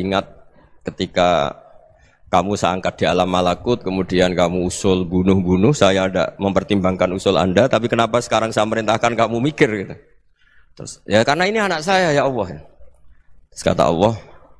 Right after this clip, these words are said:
"Rumangsamu wong sing mbok kon mateni gak gawean, kau sing gawe, kowe enak wae usul mateni." <laughs> Jadi, sebenarnya saya yang bikin, kemudian Anda enak aja usul membunuh. Semenjak itu Nabi Ibrahim itu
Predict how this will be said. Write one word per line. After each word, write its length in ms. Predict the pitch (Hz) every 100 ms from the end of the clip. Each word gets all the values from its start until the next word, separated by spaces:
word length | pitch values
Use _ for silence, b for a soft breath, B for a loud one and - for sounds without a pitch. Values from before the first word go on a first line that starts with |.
| - b b b -
"Rumangsamu 840 | 101 104 110 107 107 110 113 110
wong 60 | 113
sing 160 | 117 104
mbok 180 | 87
kon 60 | 110
mateni 320 | 110 104 110
gak 220 | 117 101 87
gawean, 400 | 104 104 110 107
kau 180 | 113 123
sing 160 | 120 107
gawe, 260 | 113 120 120
kowe 100 | 120 117
enak 160 | 113 90
wae 80 | 120
usul 240 | 107 107
mateni." 400 | 101 98 101 101
<laughs> 40 | 92
Jadi, 160 | 127
sebenarnya 580 | 104 101 87 82 98 101 - B B
saya 400 | - 107 113 117
yang 160 | 113 110
bikin, 320 | 110 98 139
kemudian 400 | 131 127 123 127
Anda 320 | 117 120 123
enak 340 | 123 131 107 127
aja 80 | 120
usul 180 | 110 117
membunuh. 420 | 107 104 101 98 82 - - - - _ _ - - - - - -
Semenjak 480 | - 139 147 143 143
itu 80 |
Nabi 320 | 175 156 143 135
Ibrahim 320 | 139 139 143
itu 320 | 143 170 135